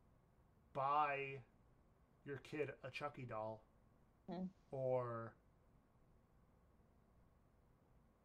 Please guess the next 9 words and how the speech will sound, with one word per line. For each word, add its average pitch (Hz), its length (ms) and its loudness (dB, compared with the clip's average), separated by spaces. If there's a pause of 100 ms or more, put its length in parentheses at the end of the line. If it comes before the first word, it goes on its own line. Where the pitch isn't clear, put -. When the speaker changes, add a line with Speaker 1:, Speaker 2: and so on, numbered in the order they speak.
(1700)
Speaker 2:
Right. 165 300 12
Speaker 1:
uh, 101 1000 8
Speaker 2:
<laughs> - 1040 10
Speaker 1:
what 135 240 -4
other 139 160 -6
creepy 127 320 -10
dolls 120 320 -8
are 107 60 -14 (600)
there? 330 120 4